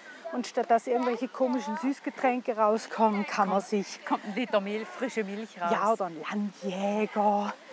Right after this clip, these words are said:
Speaker 1: oder Se-, äh, Fleisch halt vom Hof.
Speaker 2: Genau.
Speaker 1: Also das sind so diese ganz praktischen, tollen Sachen, die man auf dem Weg auch noch erkunden kann.
Speaker 2: Genau.
Speaker 1: So.
Speaker 2: Ja, und wir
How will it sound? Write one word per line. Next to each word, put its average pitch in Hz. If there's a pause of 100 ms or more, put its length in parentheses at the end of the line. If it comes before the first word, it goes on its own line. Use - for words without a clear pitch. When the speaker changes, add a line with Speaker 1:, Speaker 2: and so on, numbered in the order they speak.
(380)
Speaker 1:
oder 208
Se-, -
äh, - (240)
Fleisch 226
halt 233
vom 202
Hof. 311 (220)
Speaker 2:
Genau. 190
Speaker 1:
Also 240
das 226
sind 247
so 220
diese 214
ganz 208
praktischen, 202
tollen 185
Sachen, 175 (760)
die 208
man 208
auf 208
dem 208
Weg 202
auch 214
noch 208
erkunden 214
kann. - (1120)
Speaker 2:
Genau. 359 (1900)
Speaker 1:
So. 240
Speaker 2:
Ja, 262
und 285
wir 285